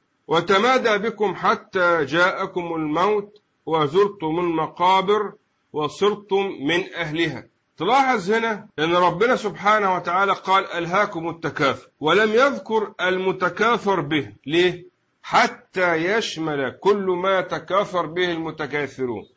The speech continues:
ويفتخر به المفتخرون من التكاثر في، في الأموال والأولاد والأنصار والخدم والجنود والجاه وغير ذلك مما يقصد منه مكاثرة كل واحد للآخر.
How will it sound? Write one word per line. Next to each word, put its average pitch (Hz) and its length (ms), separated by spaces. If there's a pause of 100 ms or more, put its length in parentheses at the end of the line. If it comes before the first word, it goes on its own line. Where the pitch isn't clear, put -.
(140)
ويفتخر 170 720
به 175 280
المفتخرون 135 880 (140)
من 180 180
التكاثر 180 680
في، 160 260
في 175 140
الأموال 151 760 (280)
والأولاد 143 880 (480)
والأنصار 147 920 (360)
والخدم 147 840 (380)
والجنود 143 920 (280)
والجاه 143 680 (400)
وغير 180 380
ذلك 180 460
مما 180 640
يقصد 170 440
منه 170 340
مكاثرة 151 1000
كل 175 320
واحد 190 480
للآخر. 196 680